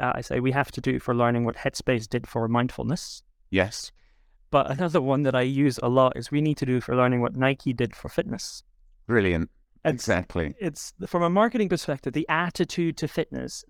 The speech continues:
Speaker 1: exactly to your point, changed over a period of twenty, thirty years. Um, hopefully it's not gonna take twenty, thirty years because
Speaker 2: No.
Speaker 1: we need it to be much faster. But the attitude shift is absolutely something that, um, that needs to happen. Yeah. So, so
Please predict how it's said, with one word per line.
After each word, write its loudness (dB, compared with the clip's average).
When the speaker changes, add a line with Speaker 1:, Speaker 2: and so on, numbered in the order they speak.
Speaker 1:
exactly -2
to -6
your 0
point, -4
changed -2
over 0
a 0
period 0
of -2
twenty, 0
thirty 0
years. -2
Um, 0
hopefully 0
it's 2
not -2
gonna -4
take -4
twenty, -4
thirty -4
years 2
because -4
Speaker 2:
No. 4
Speaker 1:
we 2
need 0
it 0
to -2
be 2
much 2
faster. -4
But 2
the 2
attitude -2
shift 0
is -6
absolutely -2
something -2
that, 0
um, 0
that -4
needs -4
to -6
happen. -8
Yeah. -8
So, -2
so -2